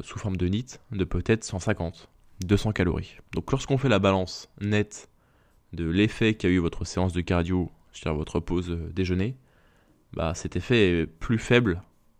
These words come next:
que ce à quoi on aurait pu s'attendre si simplement, euh, on vivait, on vivait dans un monde sans la moindre compensation en réponse à l'exercice physique.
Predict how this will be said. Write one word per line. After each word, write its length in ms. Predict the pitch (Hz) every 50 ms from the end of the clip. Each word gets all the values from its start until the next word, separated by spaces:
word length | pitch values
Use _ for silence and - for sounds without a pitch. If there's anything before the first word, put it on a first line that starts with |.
| _ _ _
que 280 | - - 85 85 82 82
ce 180 | - - 113
à 80 | 104 95
quoi 160 | - - 107
on 100 | 104 95
aurait 180 | 87 82 85 80
pu 140 | - -
s'attendre 480 | - - 82 - 117 113 110 90 87 - _ _ _ _ _ _ _ _
si 180 | - - - 92
simplement, 680 | - - 117 107 - - 98 95 95 101 117 123 _ _ _ _ _ _ _ _ _ _ _ _ - -
euh, 240 | 80 78 76 73 - - -
on 120 | 90 95
vivait, 340 | 90 90 101 98 104 104 - - -
on 80 | 95
vivait 260 | 92 95 98 101 104
dans 200 | 101 98 92 90
un 80 | 90 90
monde 280 | 92 104 113 104 85 85 - _ _ _ _ -
sans 340 | - - - - 110 113
la 100 | 107 95
moindre 320 | 95 98 95 98 95 98 - -
compensation 580 | 101 92 - 101 92 92 90 - - 95 113 - _ _ _ - _ _ _ _ _ -
en 140 | 113 110 98
réponse 440 | 92 90 82 107 101 101 - - - _ -
à 100 | 95 90
l'exercice 400 | 90 85 104 104 - 107 - -
physique. 320 | - 73 69 - - -